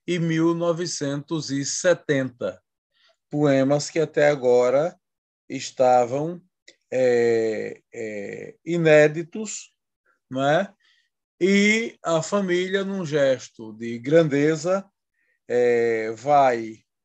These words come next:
vai, é, destinar, né, o valor arrecadado com a, com a venda dos livros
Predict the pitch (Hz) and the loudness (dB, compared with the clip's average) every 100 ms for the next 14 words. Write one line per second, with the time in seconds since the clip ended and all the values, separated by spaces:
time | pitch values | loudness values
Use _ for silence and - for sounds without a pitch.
0 | _ _ - 123 123 123 113 110 104 107 | _ _ -20 -14 -6 -4 -4 -6 -10 -14
1 | - _ 143 139 123 120 113 110 110 - | -18 _ -14 -12 -10 -10 -10 -12 -14 -20
2 | _ _ _ _ _ _ _ _ _ _ | _ _ _ _ _ _ _ _ _ _
3 | _ _ _ _ _ 147 156 190 - 196 | _ _ _ _ _ -10 -6 -6 -6 -6
4 | 180 156 131 113 - _ _ _ _ _ | 0 2 2 0 -8 _ _ _ _ _
5 | _ _ _ - 131 135 143 147 - 165 | _ _ _ -12 -4 0 2 0 -4 -6
6 | 160 180 165 160 135 131 151 151 156 139 | 0 4 4 4 2 2 0 -4 -4 -4
7 | 143 123 110 117 - 131 127 123 113 - | -4 -4 -6 -14 -12 -8 -6 -6 -8 -12
8 | _ 135 135 120 127 117 107 110 123 185 | _ -10 -6 -6 -6 -8 -8 -10 -8 -8
9 | 156 147 151 151 156 175 208 202 - | -6 -4 -2 0 -2 -4 -6 -10 -18